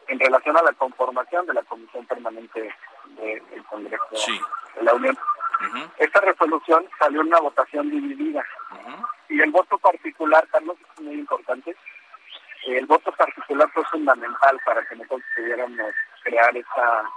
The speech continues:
Speaker 1: norma, que ahora establece que,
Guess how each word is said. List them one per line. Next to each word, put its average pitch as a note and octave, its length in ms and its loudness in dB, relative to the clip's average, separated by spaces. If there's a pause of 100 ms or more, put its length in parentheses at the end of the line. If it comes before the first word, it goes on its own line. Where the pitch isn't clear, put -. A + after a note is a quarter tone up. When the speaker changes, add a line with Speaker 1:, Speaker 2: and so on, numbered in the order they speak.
Speaker 1:
norma, B2 420 4 (280)
que A#2 260 0
ahora B2 320 6
establece C3 640 0
que, B2 180 -6